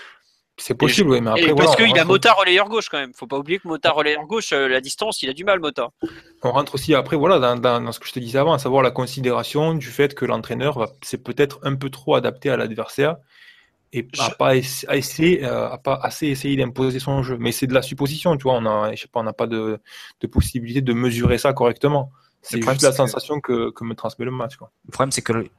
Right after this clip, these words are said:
Speaker 3: tu as vu aussi à l'entrée de Lucas que ça n'avait pas non plus amélioré le niveau des combinaisons sur le côté gauche et, et la
Speaker 1: Mais
Speaker 3: qualité
Speaker 1: c'est un
Speaker 3: du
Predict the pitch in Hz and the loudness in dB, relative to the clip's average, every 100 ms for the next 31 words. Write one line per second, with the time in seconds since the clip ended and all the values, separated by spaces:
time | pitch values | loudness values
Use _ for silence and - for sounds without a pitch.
0 | _ - 120 113 117 117 - 120 113 110 | _ -4 0 0 0 0 4 4 4 0
1 | 113 113 113 135 - 113 104 101 117 110 | -2 -2 2 2 2 0 0 0 -2 -4
2 | - 120 113 110 117 120 110 113 110 - | -2 -2 0 -2 -2 -2 0 0 -2 -6
3 | 107 107 110 113 101 104 98 101 127 127 | -6 -4 -4 -6 -10 -8 -6 -2 -2 -2
4 | - 104 101 101 _ _ _ 202 139 143 | -6 -10 -10 -12 _ _ _ -4 -2 -2
5 | - 143 131 113 107 | 2 4 4 2 -2